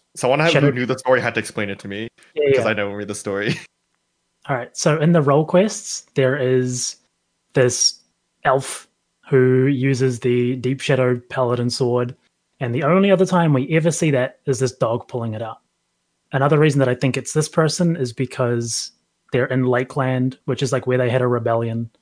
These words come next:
Speaker 2: um, as well as all the elves that were there. A bunch of them got turned into werewolves at some point in time. Uh, so it's probably gonna be called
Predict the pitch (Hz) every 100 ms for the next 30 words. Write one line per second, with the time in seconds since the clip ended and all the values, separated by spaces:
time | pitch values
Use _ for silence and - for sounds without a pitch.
0 | _ _ _ _ - 123 110 113 113 113
1 | 123 _ - 123 131 135 135 139 135 135
2 | 127 127 113 135 135 135 135 123 127 131
3 | 110 131 127 127 127 123 - 131 123 123
4 | 113 117 120 127 123 - 123 131 123 120
5 | 123 123 123 123 123 127 - _ _ _
6 | _ - 113 110 - 135 139 - 170 175
7 | 156 147 135 127 127 - 127 123